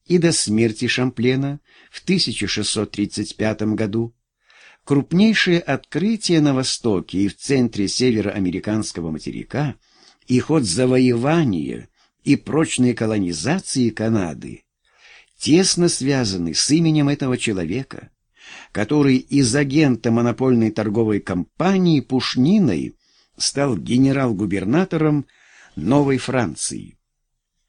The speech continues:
Лето тысяча шестьсот третьего года Шамплен использовал для предварительной разведки Новой Франции. Он вошёл в устье реки Святого Лаврентия, поднялся вверх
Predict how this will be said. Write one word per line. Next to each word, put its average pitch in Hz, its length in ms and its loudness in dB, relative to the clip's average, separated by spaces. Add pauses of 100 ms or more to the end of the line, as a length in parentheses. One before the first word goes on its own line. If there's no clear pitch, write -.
(1040)
Лето 160 420 2
тысяча 147 500 -2
шестьсот 135 420 -2
третьего 117 400 0
года 117 400 -2 (640)
Шамплен 127 640 0
использовал 147 840 0 (240)
для 131 220 -2
предварительной 131 800 0
разведки 120 560 -2
Новой 123 360 2
Франции. 87 720 -6 (640)
Он 196 200 4
вошёл 143 380 0
в 113 80 -2
устье 113 300 -2
реки 107 280 -2
Святого 95 440 -4
Лаврентия, 113 840 0 (500)
поднялся 147 600 2
вверх 135 760 0